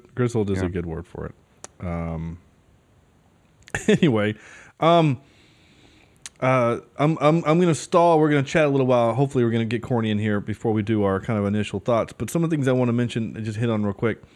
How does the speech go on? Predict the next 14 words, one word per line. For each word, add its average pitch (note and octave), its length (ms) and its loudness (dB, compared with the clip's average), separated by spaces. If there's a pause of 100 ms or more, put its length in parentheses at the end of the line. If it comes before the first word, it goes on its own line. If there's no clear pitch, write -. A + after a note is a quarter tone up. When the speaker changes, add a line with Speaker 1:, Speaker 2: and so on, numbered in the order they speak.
(640)
Speaker 1:
Uh, C3 260 2
this C#3+ 380 0
movie C#3+ 600 0 (540)
marks C#3 640 0
a, A2+ 520 0 (400)
a, G#2+ 400 -4
a A2+ 100 -4
huge G3 720 -2
milestone B2 840 -2
in, G2 340 -4 (180)
in, G2 260 -8 (140)
in, F#2+ 380 -8
um, E2+ 220 -8
Hollywood. C3+ 580 -4